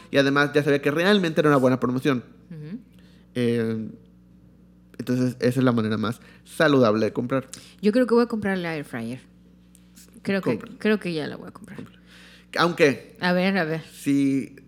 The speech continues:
Speaker 1: me permiten darles un consejo,
Speaker 2: A ver, sí,
Speaker 1: en
Speaker 2: per-,
Speaker 1: lugar,
Speaker 2: permitido, permitido.
Speaker 1: en lugar de, depende mucho de qué es lo que hagan, pero si les puedo recomendar algo y si quieren algo para cocinar más fácil, rápido, sencillo,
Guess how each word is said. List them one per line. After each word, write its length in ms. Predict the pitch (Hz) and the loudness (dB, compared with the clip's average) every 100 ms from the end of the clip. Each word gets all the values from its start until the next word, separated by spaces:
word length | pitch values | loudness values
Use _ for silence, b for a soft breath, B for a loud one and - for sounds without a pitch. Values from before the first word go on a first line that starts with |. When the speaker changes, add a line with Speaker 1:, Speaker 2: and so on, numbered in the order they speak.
| 139 | -6
Speaker 1:
me 120 | 135 | -2
permiten 440 | 143 143 165 175 | 0 0 -2 -2
darles 260 | 156 156 147 | 0 2 2
un 80 | 147 | 4
consejo, 480 | 139 139 170 208 - | 4 4 6 6 4
Speaker 2:
A 120 | 170 | -4
ver, 80 | 165 | -6
sí, 120 | 190 175 | -8 -10
Speaker 1:
en 60 | |
Speaker 2:
per-, 220 | - 208 | 0 2
Speaker 1:
lugar, 280 | - - 240 | 4 6 8
Speaker 2:
permitido, 480 | 233 247 269 254 233 | 8 6 6 6 8
permitido. 540 | 240 233 233 262 214 | 8 8 6 8 8
Speaker 1:
en 100 | 160 | 6
lugar 280 | 135 135 151 | 6 6 6
de, 120 | 160 | 4
depende 460 | 139 143 - 196 226 | 4 2 4 2 2
mucho 260 | 190 180 180 | 0 0 0
de 100 | 139 | 2
qué 120 | 139 | 0
es 80 | 143 | -2
lo 100 | 131 | 0
que 60 | |
hagan, 260 | 120 110 - | 0 0 0
pero 420 | 120 123 113 - | 2 2 0 -4
si 340 | - - 131 127 | -16 -2 0 2
les 220 | 127 127 | 0 -2
puedo 220 | 160 175 | 2 2
recomendar 400 | 170 131 127 131 | 2 0 2 4
algo 200 | 131 131 | 2 2
y 60 | 127 | -2
si 100 | - | 0
quieren 180 | 151 147 | 0 2
algo 180 | 143 | 0
para 160 | 139 127 | 0 -4
cocinar 340 | - - 123 127 | -4 -6 -2 0
más 180 | 131 | -2
fácil, 280 | - 127 120 | 0 0 0
rápido, 320 | - 123 - | 2 2 2
sencillo, 560 | 127 123 120 127 127 120 | -2 -2 0 2 2 0